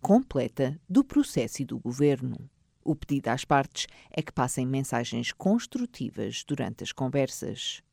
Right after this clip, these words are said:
O mediador considerou a presença de partidos políticos como o início da convergência ao revelar que mais partes deverão chegar à cidade suíça nos próximos dias.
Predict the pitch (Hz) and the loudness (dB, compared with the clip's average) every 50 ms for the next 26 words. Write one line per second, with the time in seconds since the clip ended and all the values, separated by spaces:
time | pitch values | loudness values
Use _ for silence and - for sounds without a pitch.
0 | - - - 190 190 190 175 214 220 233 220 156 135 120 117 - - 135 135 - | -6 0 4 4 4 4 4 4 4 4 4 4 2 0 -2 -2 -2 -4 -2 -2
1 | - 147 127 - 135 127 120 120 120 - 139 135 - 131 123 120 - 127 117 - | -2 -4 -2 -2 -2 -2 -2 -2 -4 -4 -6 -6 -4 -2 -4 -4 -4 -6 -8 -8
2 | - - - 123 123 - - 190 214 - - - - - - 113 113 - - 123 | -6 -4 -4 -4 -4 -2 -2 -2 -2 -2 -4 -12 -10 -8 -8 -8 -6 -6 -8 -8
3 | - - - - - - - - - - - - - - 254 277 277 277 277 262 | -8 -8 -10 -12 -12 -14 -20 -20 -20 -20 -20 -6 -2 2 2 4 4 6 6 6
4 | 220 165 113 110 - - 254 - 120 - - - 143 165 202 254 247 208 - 123 | 6 4 2 0 -2 -4 -4 -2 -2 -2 -2 0 0 2 2 2 0 0 0 -4
5 | 104 117 - - - 123 120 143 - - - - 185 196 196 233 254 247 262 220 | -4 -4 -4 -4 -4 -4 -4 -4 -8 -6 0 2 2 2 2 2 0 0 2 2
6 | 160 113 95 - - - 147 143 135 139 156 208 247 - - - 175 165 165 - | 4 2 2 0 -4 -6 -4 -2 0 2 4 4 4 2 2 0 2 2 0 0
7 | - - - - 180 160 170 180 165 117 113 - - - 139 127 127 120 113 120 | -6 -8 -2 0 2 2 4 2 2 2 0 -2 -4 -4 -4 -4 -4 -2 -2 -4
8 | 135 - - 160 151 143 156 175 - - - - 127 123 - - 110 127 139 - | -4 -4 -4 -2 0 2 0 0 -2 -6 -8 -6 -6 -6 -4 -4 -4 -4 -4 -6
9 | - - 226 254 226 - - 156 143 - - - 135 127 127 127 131 147 156 143 | -4 -2 0 0 0 0 0 0 0 0 -2 -4 -4 -4 -4 -4 -2 0 0 0
10 | 127 110 - - - - - - - | 0 -2 -4 -6 -10 -12 -12 -12 -14